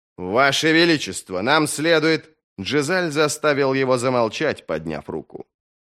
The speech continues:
«Я надеюсь, вы скоро присоединитесь ко мне, Вест, в закрытом совете.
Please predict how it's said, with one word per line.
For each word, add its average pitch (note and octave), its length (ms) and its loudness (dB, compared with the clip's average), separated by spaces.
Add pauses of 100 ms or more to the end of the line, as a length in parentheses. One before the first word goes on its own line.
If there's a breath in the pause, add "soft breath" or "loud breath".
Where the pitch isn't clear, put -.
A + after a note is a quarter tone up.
(640)
«Я E3+ 260 4
надеюсь, F#3+ 460 4
вы D#3 140 0
скоро D#3 340 2
присоединитесь D3 800 0
ко A#2 160 2
мне, G#2+ 200 0
Вест, F#2+ 440 -4
в G2+ 100 -6
закрытом D3+ 520 0
совете. C#3+ 540 -4